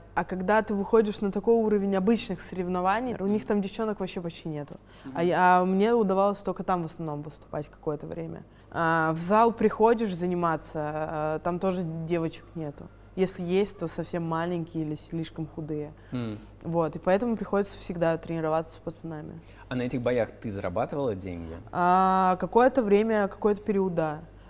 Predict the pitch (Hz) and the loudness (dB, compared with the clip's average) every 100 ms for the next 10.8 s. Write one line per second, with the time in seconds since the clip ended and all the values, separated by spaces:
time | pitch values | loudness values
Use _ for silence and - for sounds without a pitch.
0 | - - 160 165 - 175 190 180 175 175 | -12 -6 -2 -2 0 0 2 2 2 2
1 | 175 170 - 202 233 220 196 175 - - | 0 0 2 2 2 0 0 -2 -6 -10
2 | - 175 180 175 175 165 180 170 165 160 | -4 0 0 0 -2 -2 0 0 0 0
3 | 160 - 190 170 - 165 160 165 156 165 | 0 0 -2 -4 -8 -6 -6 -8 -6 -4
4 | 196 220 190 170 175 175 185 185 185 185 | -4 -2 -4 -2 -2 0 0 0 4 4
5 | 180 175 180 175 - 175 175 196 - - | 4 2 -2 -4 -4 0 2 2 0 2
6 | 202 175 180 165 - - - 185 175 175 | 2 4 -2 -4 -10 -10 -4 -2 0 0
7 | 170 175 180 170 185 170 170 165 180 233 | -2 -2 -2 -2 -4 -4 -4 -4 -2 -2
8 | - - - - 196 196 185 180 180 185 | -6 -18 -20 -4 0 2 2 2 0 0
9 | 180 170 170 - - 151 156 - 180 - | -2 -4 -6 -8 -4 -2 -4 -8 -12 -6
10 | 185 170 165 170 196 233 277 220 | 0 2 2 0 -2 0 0 0